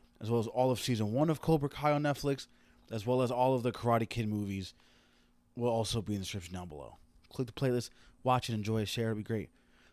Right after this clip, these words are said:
Also, click that subscribe button. It'd appreci-, I'd appreciate it if you get subscribed, like the video. You know, come back for more if you like it. You don't, hey, it's cool. I get it. You're your own person. Who am I? So on the count of three,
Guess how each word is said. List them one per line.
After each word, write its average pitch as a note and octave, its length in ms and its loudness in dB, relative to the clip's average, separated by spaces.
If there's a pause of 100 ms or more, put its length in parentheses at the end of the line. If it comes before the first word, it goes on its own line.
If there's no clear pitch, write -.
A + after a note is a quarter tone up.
Also, A#2+ 380 0 (440)
click D3 180 0
that D3 100 2
subscribe C#3 360 4
button. B2+ 300 4 (260)
It'd A2+ 200 0
appreci-, C3+ 340 2
I'd A#2+ 140 2
appreciate C#3 500 2
it B2+ 140 0 (380)
if G#2+ 140 -8
you A2+ 100 0
get F2 100 -4
subscribed, A#2+ 520 0
like A#2 180 2
the A2+ 80 -4
video. A2+ 400 0 (340)
You C3+ 80 0
know, C#3 140 6
come D#3 200 -2
back D#3 180 2
for E3 120 -8
more D3 160 -2
if A2 80 -6
you B2 80 -2
like C3+ 200 0
it. D#3+ 100 -4 (100)
You D3 100 -4
don't, G3 340 4
hey, F3 160 2
it's B2 100 2
cool. D3 260 0
I A#2+ 80 -2
get B2+ 160 0
it. - 160 -2 (340)
You're B2 240 -2
your B2+ 80 2
own A#2 80 0
person. A#2+ 400 2 (180)
Who A#2+ 120 -4
am G#2 100 -2
I? - 60 -10 (920)
So - 180 2
on C#3+ 60 6
the C3+ 60 4
count F3 280 4
of D#3+ 80 -4
three, D#3+ 300 -4